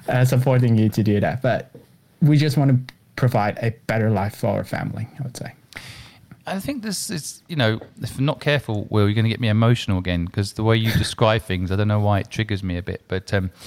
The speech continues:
Speaker 2: you know, you're, you're mentioning something here that I think is really important, nuance-wise, for people that wanna start a business to understand. And my, my version of what you said, my translation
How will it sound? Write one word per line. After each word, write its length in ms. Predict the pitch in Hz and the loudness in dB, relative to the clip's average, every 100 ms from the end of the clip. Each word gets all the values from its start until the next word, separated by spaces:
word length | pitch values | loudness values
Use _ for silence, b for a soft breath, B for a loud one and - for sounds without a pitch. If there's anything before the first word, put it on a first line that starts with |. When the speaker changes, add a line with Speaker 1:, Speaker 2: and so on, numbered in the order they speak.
| B B | B B
Speaker 2:
you 60 | 120 | 2
know, 100 | 123 | 2
you're, 200 | 120 131 | 4 2
you're 120 | 147 135 | 0 2
mentioning 380 | 156 165 147 | 2 2 0
something 320 | 127 139 123 117 | 0 0 0 0
here 220 | 120 113 | 2 2
that 140 | 104 | 2
I 60 | 101 | 0
think 280 | - 120 120 | 2 0 0
is 140 | 113 | -2
really 320 | 120 131 120 | 0 2 2
important, 500 | 107 110 131 110 95 | 0 -2 0 0 0
nuance-wise, 800 | 117 123 113 - - 104 95 92 | 2 2 2 0 0 2 2 0
for 100 | - - | -6 -2
people 280 | 131 - | -2 -2
that 80 | 98 | -2
wanna 220 | 117 110 | 0 0
start 280 | 95 110 - | 0 0 0
a 60 | - | 0
business 240 | 107 107 | -2 -4
to 120 | - 101 | -2 -2
understand. 600 | 92 95 - 104 90 90 | -2 -4 0 0 0 0
And 120 | 110 | 2
my, 280 | 135 147 139 | 4 4 2
my 340 | 135 143 151 | 0 4 4
version 480 | 143 127 120 117 120 | 2 4 4 4 0
of 80 | 107 | -2
what 160 | 110 87 | -2 -4
you 100 | 107 | -4
said, 240 | - 101 | 0 2
my 140 | 107 | 2
translation 840 | 104 - 101 - 110 107 107 95 98 | 2 0 -2 0 0 2 0 -2 -4